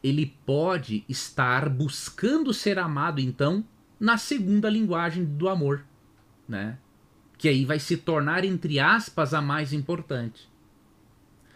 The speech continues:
Então, por isso é fundamental você saber como o seu filho, a sua filha se sente mais amado,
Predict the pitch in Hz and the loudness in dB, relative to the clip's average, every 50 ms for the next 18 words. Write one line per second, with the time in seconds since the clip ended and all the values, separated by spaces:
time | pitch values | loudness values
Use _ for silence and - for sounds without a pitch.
0 | - - 113 104 - - 87 80 80 107 110 - 165 - 196 190 190 202 180 175 | -12 -10 -10 -8 -8 -10 -10 -10 -8 -8 -8 -8 -8 -6 -6 -6 -4 -4 -4 -4
1 | 160 147 - 139 135 131 139 135 139 127 - - 123 117 113 113 120 - - 117 | -4 -4 -4 -4 -2 -2 -4 -4 -6 -6 -6 -6 -6 -4 -4 -4 -4 -4 -4 -4
2 | 113 110 - - 110 104 - - - 110 107 107 110 104 - - 107 - - - | -4 -4 -4 -4 -6 -6 -6 -6 -4 -2 0 0 -2 -2 -4 -6 -6 -6 -6 -6
3 | 107 104 98 - 110 - - 104 104 - - 104 101 101 101 95 98 87 87 85 | -6 -6 -6 -8 -10 -8 -6 -6 -6 -4 -4 -4 -4 -4 -6 -6 -8 -8 -8 -6
4 | 87 107 139 185 196 165 127 110 92 82 | -4 -2 -2 -2 0 -2 -2 -4 -4 -6